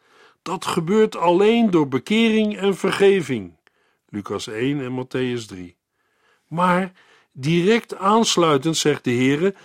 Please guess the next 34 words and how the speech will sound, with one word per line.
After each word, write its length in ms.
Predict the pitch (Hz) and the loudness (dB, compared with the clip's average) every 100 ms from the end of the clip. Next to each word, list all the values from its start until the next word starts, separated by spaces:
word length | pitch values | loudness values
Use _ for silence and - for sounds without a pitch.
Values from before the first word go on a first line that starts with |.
| - _ | -20 _
dat 200 | 151 147 | -2 2
deze 400 | 170 180 - 131 | 2 2 -2 -2
profetie 840 | 151 165 147 127 - 226 202 180 | 2 2 2 -8 -4 0 0 0
vervuld 580 | 147 135 - 233 233 - | 0 -2 0 0 0 0
was 360 | 156 147 - - _ _ | -2 0 -4 -12 _ _
in 140 | 165 | -2
Johannes 480 | 156 139 127 123 135 | 2 2 0 -2 -6
de 160 | - 170 | -8 -2
Doper. 480 | 214 220 - 104 _ _ _ _ _ _ _ _ _ _ | 0 0 -2 -14 _ _ _ _ _ _ _ _ _ _
Johannes 640 | - 131 135 208 269 214 - | 0 2 4 4 4 2 0
kwam 300 | 202 202 180 | 2 2 2
in 160 | 170 | 0
de 100 | 156 | 0
geest 420 | 143 175 175 - | 0 2 2 2
en 100 | 156 | -4
de 80 | 139 | -4
kracht 400 | 123 151 147 - | -4 -2 -2 -4
van 280 | - 147 156 | -8 -6 -6
Elia 640 | 160 131 139 160 135 120 98 _ _ | -6 -6 -4 -2 0 0 -4 _ _
als 260 | - 131 127 | -6 -4 -4
profeet. 760 | - 120 113 - 104 95 _ _ _ _ _ _ _ _ _ | -4 -4 -4 -4 -6 -8 _ _ _ _ _ _ _ _ _
De 120 | - | -12
Messias 720 | 101 98 - 202 208 202 - | -10 -10 -6 0 2 2 0
komt 340 | - 202 185 | 0 0 0
in 120 | 190 175 | -4 -2
de 80 | |
geest 460 | 156 170 180 180 - | -2 2 2 0 -2
en 100 | 160 | -4
de 80 | 156 | -4
kracht 360 | - 160 147 | -2 -4 -4
van 240 | - 135 127 | -8 -8 -2
David 600 | 165 202 190 120 104 - _ _ _ _ | 2 4 2 -2 -16 -20 _ _ _ _
als 240 | 113 - | -10 -4
koning. 600 | - 202 214 175 113 90 | 2 4 4 2 -4 -10